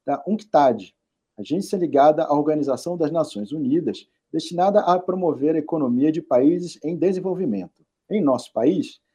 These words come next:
atuou junto a diversos governantes, tendo sido subchefe de gabinete da Presidência da República, ministro do Meio Ambiente e ministro da Fazenda, entre outras funções que desempenhou.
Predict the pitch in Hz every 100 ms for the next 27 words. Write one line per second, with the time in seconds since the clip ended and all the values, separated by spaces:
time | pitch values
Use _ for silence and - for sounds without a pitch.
0 | _ - 123 175 196 143 156 175 175 147
1 | 139 190 190 175 180 180 127 135 123 -
2 | - _ _ _ - 143 131 - 143 -
3 | 196 165 - 175 190 - 175 170 135 131
4 | 147 143 131 139 123 104 120 123 117 104
5 | 92 - 110 143 - 156 _ _ _ -
6 | 135 147 196 196 175 156 147 113 104 139
7 | 170 202 - 170 165 139 147 147 131 101
8 | - 98 87 101 127 170 - _ _ _
9 | 151 156 160 165 175 - 165 - 143 143
10 | 165 151 151 151 175 101 -